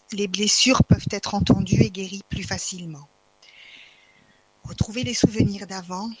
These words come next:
les souvenirs des premiers instants, et laissez-les de nouveau s'infuser dans votre être pour que la situation reprenne une nouvelle direction. Écoutez de nouveau les battements de vos cœurs, combien il est doux de poser sa tête sur le cœur bien-aimé.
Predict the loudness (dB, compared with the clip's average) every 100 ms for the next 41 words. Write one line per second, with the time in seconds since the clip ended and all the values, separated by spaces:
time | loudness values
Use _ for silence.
0 | _ -12 0 0 0 -8 -8 -10 -16 -14
1 | -12 -10 -8 -6 -8 -8 -12 -12 _ _
2 | _ -10 -8 -8 -6 -6 -6 -10 -10 0
3 | 0 0 2 4 4 -2 -6 -6 -4 -4
4 | -4 0 0 0 -6 -12 -10 -8 -8 -10
5 | _ -20 -20 _ -14 -12 -4 -4 -2 -6
6 | -6 -6 -2 0 0 0 -6 -6 -6 -2
7 | -2 -2 -2 0 -2 -4 -6 -8 -10 -10
8 | -6 -6 _ _ _ _ _ _ _ _
9 | _ -14 -10 -6 -4 -2 -2 -2 -4 -8
10 | -8 -12 -12 -6 -6 -2 0 2 0 -4
11 | -8 -8 -6 -6 -10 -16 _ -20 -2 0
12 | 2 2 0 -4 -6 -6 2 2 2 -6
13 | -6 -8 -8 -8 -8 -2 2 2 0 -8
14 | -10 -10 -8 -8 -8 -10